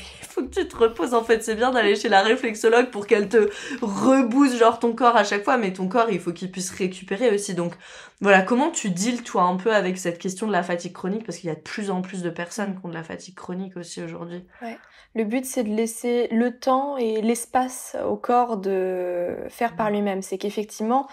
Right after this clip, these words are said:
Speaker 2: ce que je disais juste avant, le fait de justement aller soutenir peut-être au quotidien entre deux séances, et cetera, ça, c'est ce que je préconise surtout au début, euh, quand, euh, c'est le début du travail et qu'on est en train de, bah, de, d'amener quelque chose de nouveau à l'organisme.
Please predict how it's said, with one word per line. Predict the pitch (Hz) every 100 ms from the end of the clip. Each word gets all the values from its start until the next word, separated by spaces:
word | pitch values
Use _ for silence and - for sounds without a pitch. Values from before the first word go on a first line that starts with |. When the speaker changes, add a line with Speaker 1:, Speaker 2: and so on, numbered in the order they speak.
| - - _
Speaker 2:
ce | -
que | - 214
je |
disais | 202 208 226
juste | 208 208
avant, | 220 202 226
le | 233
fait | 202 - 220
de | 196
justement | 196 196 - 214
aller | 202 190
soutenir | - 208 226 240 233
peut-être | 214 202 214 -
au | 196
quotidien | 208 208 202 202 226
entre | 214 -
deux | 196
séances, | 202 - 208 208
et | 190
cetera, | 170 175 190 240 - - -
ça, | 262
c'est | 254
ce | 233
que | 214
je | -
préconise | 220 220 220 247
surtout | - 208 - 247 -
au | 196 185
début, | 170 208 190 240 - - - -
euh, | 180
quand, | 175 196 190 -
euh, | 185 180
c'est | 180
le | 196
début | 180 202 226
du | 220
travail | - 208 196 240 233
et | -
qu'on | 190
est | 185
en | 185
train | - 233
de, | 220
bah, | 190
de, | 175 175
d'amener | 175 190 202 214 240
quelque | 233 190 202
chose | 233 202
de | 196
nouveau | 202 208 202 233
à | 196
l'organisme. | 175 175 185 247 214